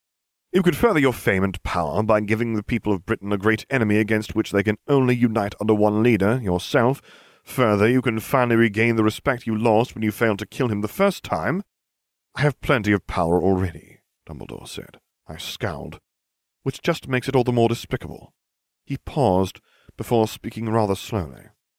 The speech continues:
"I assure you, I have no interest in furthering my political power. Even if that weren't the case, I dare say this would not be the best plan.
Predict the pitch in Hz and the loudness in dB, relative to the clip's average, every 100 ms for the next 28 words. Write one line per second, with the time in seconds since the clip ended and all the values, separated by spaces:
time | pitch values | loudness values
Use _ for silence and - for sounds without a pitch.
0 | _ _ _ _ _ _ - 165 147 - | _ _ _ _ _ _ 0 2 2 2
1 | 123 80 - - _ _ _ _ _ 101 | 0 0 -6 -18 _ _ _ _ _ -2
2 | 110 104 123 135 123 - 90 - - 78 | -2 2 4 4 2 0 -2 -2 -12 -12
3 | - 117 101 90 87 90 87 92 95 - | 2 4 4 2 0 -2 -2 -2 -2 -2
4 | 85 - - 90 67 - _ _ _ _ | -6 -6 -6 -6 -6 -16 _ _ _ _
5 | _ _ _ 131 117 104 101 98 101 85 | _ _ _ 0 2 2 2 2 0 -2
6 | 80 - 92 65 - - _ _ _ _ | -8 -6 -6 -6 -16 -20 _ _ _ _
7 | _ 95 104 117 107 110 98 - 87 95 | _ 0 4 4 4 2 2 0 -2 2
8 | 92 - 87 82 87 - - - 90 69 | 0 0 -8 -4 -4 -4 -14 -12 -12 -12
9 | 52 - | -18 -20